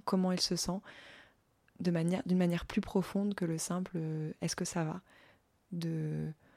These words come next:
de commodité. Et il est revenu en me disant « Non mais elle allait pas m'en parler, c'est moi qui ai dû pousser le truc. » Et j'ai trouvé ça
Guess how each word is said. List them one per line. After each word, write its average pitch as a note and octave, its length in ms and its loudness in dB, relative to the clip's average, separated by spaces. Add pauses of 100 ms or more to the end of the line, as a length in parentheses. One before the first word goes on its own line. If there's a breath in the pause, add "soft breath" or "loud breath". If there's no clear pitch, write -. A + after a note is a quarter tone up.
(840 soft breath)
de E3+ 160 0
commodité. E3 640 0 (2250 loud breath)
Et F#3+ 60 12
il F#3 60 12
est F#3 60 12
revenu F3+ 320 8
en F3+ 80 2
me D#3+ 60 0
disant « E3 260 2
Non F#3+ 80 2
mais E3 280 0
elle F3 120 2
allait D#3+ 180 4
pas G3+ 120 4
m'en G3+ 140 2
parler, G#3 280 2
c'est G#3 140 0
moi F3+ 160 0
qui F#3+ 120 0
ai - 20 -2
dû E3+ 100 -2
pousser - 300 -2
le F3 40 -2
truc. » - 320 -4
Et F#3+ 60 4
j'ai F3+ 140 4
trouvé F#3+ 260 2
ça G3 200 4